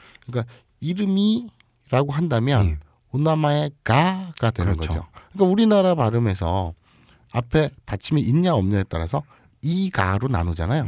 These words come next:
Speaker 2: 예.
Speaker 1: 근데 얘들 을, 은는처럼 똑같이 받침이 없으니까 그냥 가 하나입니다.
Speaker 2: 예. 한국어의 이 가를 일본어의 가 하나로
Speaker 1: 그렇죠.
Speaker 2: 퉁칩니다.
Speaker 1: 그렇죠. 그래서 이름이 그러면, 아니, 그러니까 성함이 그러면
Speaker 2: 오나마에가
Speaker 1: 그렇죠.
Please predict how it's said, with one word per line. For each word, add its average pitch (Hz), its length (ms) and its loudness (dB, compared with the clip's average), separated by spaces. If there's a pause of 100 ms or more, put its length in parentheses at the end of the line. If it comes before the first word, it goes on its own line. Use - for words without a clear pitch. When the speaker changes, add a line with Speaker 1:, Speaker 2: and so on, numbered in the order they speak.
Speaker 2:
예. 80 160 0 (280)
Speaker 1:
근데 196 200 0
얘들 180 280 2
을, 175 160 2 (140)
은는처럼 180 580 4
똑같이 - 540 -4 (520)
받침이 233 280 2
없으니까 160 540 0 (400)
그냥 151 180 -2 (160)
가 135 180 4
하나입니다. 135 540 -2 (100)
Speaker 2:
예. 87 200 2 (360)
한국어의 147 600 4
이 139 160 4
가를 123 440 2 (100)
일본어의 135 520 4 (120)
가 117 300 2 (140)
하나로 160 280 4
Speaker 1:
그렇죠. 113 160 -2
Speaker 2:
퉁칩니다. 113 480 2
Speaker 1:
그렇죠. 87 440 -6 (440)
그래서 139 340 -2 (560)
이름이 208 760 0 (260)
그러면, 139 280 0
아니, 113 120 0
그러니까 104 80 -2
성함이 208 800 2
그러면 143 460 2
Speaker 2:
오나마에가 131 920 2
Speaker 1:
그렇죠. 95 400 -6